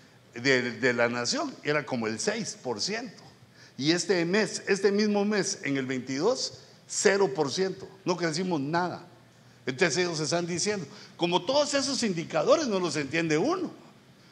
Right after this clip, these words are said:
solo que se haga experto en esas finanzas. Pero lo que ellos están diciendo es que en el tercer trimestre, quiere decir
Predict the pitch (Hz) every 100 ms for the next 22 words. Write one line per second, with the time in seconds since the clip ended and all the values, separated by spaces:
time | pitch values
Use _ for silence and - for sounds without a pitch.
0 | - - 202 202 160 160 165 175 190 165
1 | 131 107 - - - - - - - -
2 | 135 131 - 185 - 151 160 165 127 139
3 | 180 330 - - - - - - - -
4 | - - 175 165 151 151 156 180 190 196
5 | 202 202 202 175 214 208 170 170 190 196
6 | 160 143 135 127 170 170 165 156 156 127
7 | 107 95 160 170 165 127 240